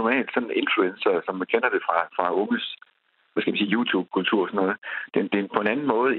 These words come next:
influencer, som styrer værdierne i et, et netværk. Og hvis man kan finde dem, og det ser det ud til, at man måske kan få, få nogle metoder til i fremtiden, og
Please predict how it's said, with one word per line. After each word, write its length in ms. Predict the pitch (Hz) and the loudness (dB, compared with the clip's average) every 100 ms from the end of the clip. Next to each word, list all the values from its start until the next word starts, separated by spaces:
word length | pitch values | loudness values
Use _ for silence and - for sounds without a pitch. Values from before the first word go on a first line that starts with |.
| 139 | -2
influencer, 500 | - 92 90 - 82 - | 0 0 0 0 0 0
som 80 | 95 - | -2 -4
styrer 400 | - 113 135 123 104 | -4 2 4 4 2
værdierne 460 | - - 147 87 78 | -2 -2 0 2 2
i 120 | 87 104 107 - | 2 0 2 0
et, 100 | 85 - 90 | 0 0 -2
et 60 | 101 | 0
netværk. 380 | 110 - 82 - - - - - | 0 0 -2 -4 -10 -10 -10 -4
Og 60 | - | -2
hvis 100 | 95 | 2
man 60 | 90 95 | 2 0
kan 60 | - | 0
finde 180 | 135 165 117 | -2 2 0
dem, 160 | 117 | 2
og 100 | 117 | 2
det 100 | 123 | 0
ser 100 | 170 | 0
det 140 | 147 143 | 2 2
ud 80 | 143 | 0
til, 100 | 123 | 0
at 60 | |
man 120 | 104 92 | 0 0
måske 180 | - 127 - | 0 0 0
kan 80 | 95 104 | -2 0
få, 80 | 95 90 90 - | 2 0 -4 -6
få 40 | - | -2
nogle 160 | 98 95 | -2 -2
metoder 300 | 90 - 123 | -4 0 0
til 160 | - 98 | 0 0
i 80 | 95 | 2
fremtiden, 420 | 101 - 107 90 | 2 2 0 2
og 100 | - | 0